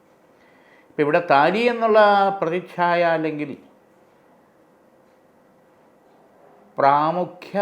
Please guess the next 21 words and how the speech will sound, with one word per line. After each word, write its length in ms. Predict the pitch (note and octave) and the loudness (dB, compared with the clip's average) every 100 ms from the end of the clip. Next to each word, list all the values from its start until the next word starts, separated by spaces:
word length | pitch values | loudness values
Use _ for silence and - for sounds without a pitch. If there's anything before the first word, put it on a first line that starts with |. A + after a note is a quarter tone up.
| D#3+ | -6
ബന്ധനം 460 | C#3+ C3 B2+ B2 A#2+ | -8 -10 -14 -14 -14
എന്നുള്ളത്, 420 | G#2+ G2+ F#2+ D#2 - _ _ _ _ | -16 -14 -14 -16 -20 _ _ _ _
ചില 120 | B2 B2 A#2+ | -8 -6 -6
കാര്യങ്ങൾ 340 | B2 C#3 C#3+ C#3+ B2+ | -6 -8 -8 -10 -10
രക്ഷിച്ചെടുക്കാനും 680 | - C3 C#3 B2+ C#3 C3 B2+ | -14 -14 -12 -12 -10 -10 -10
വ്രതം 240 | A#2 C3+ C#3 | -6 -6 -6
എടുക്കുന്നത് 380 | B2 - C3 C3 A#2 | -8 -10 -8 -6 -4
അമ്മമാർ 400 | B2+ C#3 G#2+ G2 F#2+ C#3+ F#3 _ _ _ _ - - - - | -6 -6 -6 -8 -10 -12 -16 _ _ _ _ -20 -20 -20 -2
സ്വന്തം 400 | D#3+ D#3+ F#3 A3+ G#3 | -2 2 0 2 6
കാര്യത്തിനല്ല, 600 | F3+ F3+ F3+ E3+ D3 D3+ C3+ - | 6 4 0 -4 -2 0 -2 -4
കുടുംബത്തിലെ 600 | C#3+ D3+ D#3 D#3 E3+ E3 D3+ | -8 -6 -8 -6 -4 -2 0
ഓരോ 180 | D3 D#3+ D#3+ | 0 0 0
കാര്യങ്ങളും 500 | C#3+ C#3 D3 C#3+ D3+ C#3+ | 0 0 -4 -8 -10 -10
ശരിയാക്കാൻ 580 | C3 B2+ C3+ C3+ C3+ C#3 C3+ | -10 -4 -2 -2 -4 -8 -6
വേണ്ടിയിട്ടാണ് 640 | C3 C3 C3+ C3+ B2+ B2 C#3+ D3 | -8 -8 -8 -8 -8 -8 -12 -10
ഷഷ്ടി 360 | C3 B2 - C#3 | -8 -10 -12 -10
വ്രതവും 320 | B2+ A#2+ B2+ B2+ | -10 -10 -10 -10
പ്രദോഷ 340 | B2+ A#2+ B2+ C3 C#3 | -12 -10 -10 -10 -10
വ്രതവും 280 | A#2+ B2+ C3+ B2+ | -10 -10 -10 -8
ഏകാദശി 460 | A2+ C3 C3+ C3+ C#3 | -6 -4 -4 -8 -12
വ്രതവും 320 | B2 A#2+ C3+ | -12 -10 -10